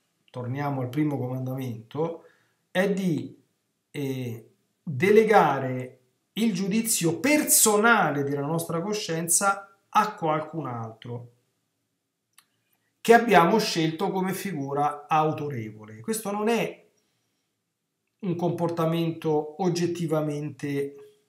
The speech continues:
ideale. Se su una cosa non ci abbiamo le idee chiare, abbiamo anche la possibilità e a volte il dovere di sentire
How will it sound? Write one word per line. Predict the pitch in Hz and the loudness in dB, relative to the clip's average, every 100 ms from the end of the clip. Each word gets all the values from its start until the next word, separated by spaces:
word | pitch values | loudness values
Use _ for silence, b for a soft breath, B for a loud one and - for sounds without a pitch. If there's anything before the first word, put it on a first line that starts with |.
| _ _ - - | _ _ -14 -4
ideale. | 160 143 107 101 - - _ _ _ _ _ _ _ _ _ _ _ _ _ _ - - | -2 -2 -4 -8 -16 -20 _ _ _ _ _ _ _ _ _ _ _ _ _ _ -20 -10
Se | - 160 | -4 0
su | - 180 | 0 0
una | 180 | 0
cosa | 190 208 165 | 2 2 2
non | 156 | 0
ci | - | -2
abbiamo | 147 165 160 147 | -2 0 0 0
le | |
idee | 143 147 151 | -2 -4 0
chiare, | 240 214 139 123 117 - | 2 2 0 -4 -8 -10
abbiamo | 151 180 190 | -6 -2 0
anche | 226 - 151 | 0 0 -2
la | 135 | -2
possibilità | 143 - 131 135 139 180 180 139 - _ _ - | -4 -6 -6 -6 -2 2 2 0 -10 _ _ -12
e | |
a | 127 | -6
volte | 143 160 165 | 0 0 0
il | 131 | -8
dovere | 131 160 202 160 120 120 | -4 -2 0 0 0 -4
di | 127 | -4
sentire | 151 135 147 123 117 - | -6 -6 -6 -6 -8 -10